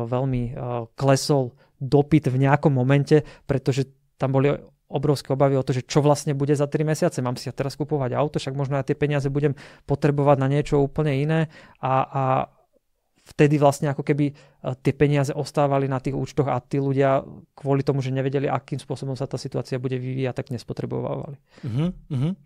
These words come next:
Speaker 2: keď sa č-, e, porozprávame ešte o tých novinkách z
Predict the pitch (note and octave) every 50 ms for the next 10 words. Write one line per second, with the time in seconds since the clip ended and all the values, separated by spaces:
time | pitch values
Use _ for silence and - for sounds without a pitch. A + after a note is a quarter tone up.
0 | - - - - - - - D#3 C#3 C#3+ C#3 C#3+ - D#3 - - F3 E3+ E3 E3
1 | - F#3 G3 - C3+ C3+ C3+ C3+ B2+ - - C#3 D#3 - - E3+ E3 E3 D#3+ -
2 | - E3 D3+ - E3 D#3 D#3 C#3 C3+ C#3 D3 D#3+ E3 D3+ - C3+ B2 C3 D3 D#3+
3 | - - - C#3 B2+ -